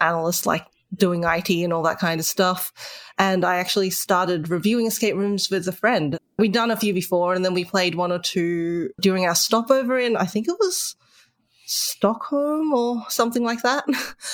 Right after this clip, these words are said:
And so we're just like, "You know what? Let's just start a blog." And this was, again, like, seven, eight years ago. <laughs> So at the time,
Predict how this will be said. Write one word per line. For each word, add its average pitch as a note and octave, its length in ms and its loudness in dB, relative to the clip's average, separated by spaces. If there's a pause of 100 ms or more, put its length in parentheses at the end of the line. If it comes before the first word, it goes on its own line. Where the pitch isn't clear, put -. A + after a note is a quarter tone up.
(280)
And A3 320 2
so G#3+ 200 0
we're G3+ 80 -2
just F#3+ 160 -2
like, G3 280 0
"You F#4 120 4
know F#4 160 2
what? F#3 280 0
Let's G#3+ 160 -2
just A#3+ 120 -2
start F#3+ 180 2
a F3 60 0
blog." D#3 260 -2
And E3 100 -2
this G3+ 120 2
was, F#3 120 0
again, F#3 300 2
like, D#3+ 320 -2
seven, D#3 320 0
eight D#3 120 -2
years E3+ 220 0
ago. F3 380 0
<laughs> - 400 -14
So F#3+ 300 0
at B3 180 2
the D#4+ 80 2
time, G#3+ 580 0